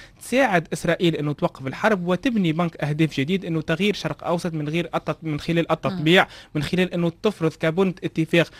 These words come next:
Speaker 1: لدول عربية منها مثل السعودية وقف إطلاق النار مقابل التطبيع، منها، آه، يم-، نجم يكون اغتيالات على خاطر نجم الساحة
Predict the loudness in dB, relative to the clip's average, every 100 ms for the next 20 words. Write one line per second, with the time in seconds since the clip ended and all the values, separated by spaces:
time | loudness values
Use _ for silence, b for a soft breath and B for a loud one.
0 | B -6 0 4 4 4 4 4 2 2
1 | 0 -2 -2 -2 -4 -4 -4 0 2 2
2 | 2 -2 -8 -4 -2 -2 0 2 2 0
3 | 0 0 0 -4 -6 -2 2 2 B B
4 | B 0 0 -2 -2 0 0 0 2 2
5 | 0 0 -2 -2 -8 -6 -4 -2 2 4
6 | 2 0 -4 -4 -4 0 0 -2 -6 -6
7 | 0 0 2 -2